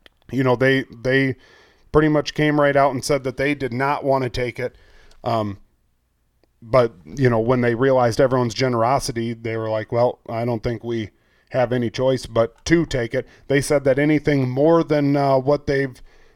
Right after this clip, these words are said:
um, than what they're supposed to receive, they will donate to that dentist to,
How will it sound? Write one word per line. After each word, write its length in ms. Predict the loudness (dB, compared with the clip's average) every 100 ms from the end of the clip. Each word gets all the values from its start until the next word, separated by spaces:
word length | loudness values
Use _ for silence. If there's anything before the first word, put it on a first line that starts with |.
| _ -2
um, 340 | 0 0 -2 -8 _ _ _ _ _
than 540 | 0 2 4 0 -4 _ _ _ _ _ _ _ _ _ -2
what 200 | 0 2
they're 140 | 2
supposed 360 | 2 2 2 0
to 60 |
receive, 520 | -2 0 0 -2 -2 0
they 160 | 2
will 140 | 2 0
donate 640 | 0 0 0 -2 -4 -8
to 380 | -4 -2 -2 -6
that 420 | 0 2 2 0
dentist 580 | -2 0 0 -2 -4 -4
to, 380 | 0 0 -2